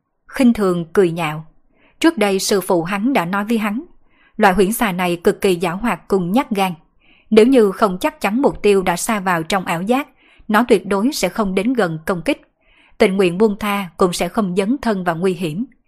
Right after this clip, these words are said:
Cho nên, Phương Minh nhất định phải giả dạng bản thân đã rơi vào trong ảo giác.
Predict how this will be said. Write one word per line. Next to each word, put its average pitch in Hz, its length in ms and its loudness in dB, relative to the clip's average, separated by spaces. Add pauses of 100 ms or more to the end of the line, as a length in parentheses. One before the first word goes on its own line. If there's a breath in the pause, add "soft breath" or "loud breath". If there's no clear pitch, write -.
(420 soft breath)
Cho 196 160 2
nên, 196 260 0 (200 soft breath)
Phương 214 240 0
Minh 202 180 0
nhất 349 200 0
định 170 260 -2
phải 180 160 -4
giả 180 280 -4
dạng 170 260 -4
bản 185 200 -4
thân 196 320 -4
đã 180 140 -2
rơi 202 180 -2
vào 175 260 -4
trong 180 220 -4
ảo 170 180 -6
giác. 262 260 0